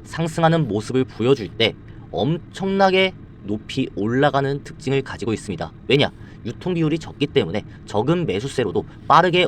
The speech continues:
올라간다라는 얘기입니다. 그리고 섹터, 국내 냉각 테마 대장주입니다. 기술력을 가장 많이 갖춘 대장주인 만큼 여러분들에게 예상 수익률 천 퍼센트에서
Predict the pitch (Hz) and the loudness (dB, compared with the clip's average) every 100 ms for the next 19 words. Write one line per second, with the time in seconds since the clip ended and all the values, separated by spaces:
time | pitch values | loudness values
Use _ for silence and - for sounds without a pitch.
0 | - 95 123 147 113 92 101 110 82 104 | 0 0 2 2 2 0 0 0 -2 2
1 | 135 82 87 - - - 156 107 127 180 | 2 2 -4 -6 -12 0 4 4 4 0
2 | - 131 - - - - 147 175 175 131 | 2 2 0 -10 -16 -2 2 4 4 4
3 | 113 101 - 160 170 190 - - - 92 | 4 2 0 4 8 6 4 -18 -10 -2
4 | 135 156 156 123 85 87 - - - - | 2 4 4 0 -2 -6 -8 -14 -18 -18
5 | - - - - 127 143 143 156 170 - | -18 -18 -16 -10 0 4 6 6 2 -2
6 | - - 151 107 120 - - - 82 117 | -6 4 6 6 4 -4 -16 -6 -2 0
7 | 135 - - 139 160 - - - - - | 0 -4 -4 -4 -4 -8 -16 -20 -18 -12
8 | - 101 127 127 127 120 104 113 - - | -6 0 0 2 2 2 2 -4 -4 -8
9 | - 120 127 127 123 170 - - 98 113 | 0 2 4 4 6 4 0 -2 0 2
10 | 160 160 147 110 87 - - 147 156 147 | 2 4 2 2 -2 -6 -6 -4 0 0
11 | 143 - 120 139 | 0 0 0 0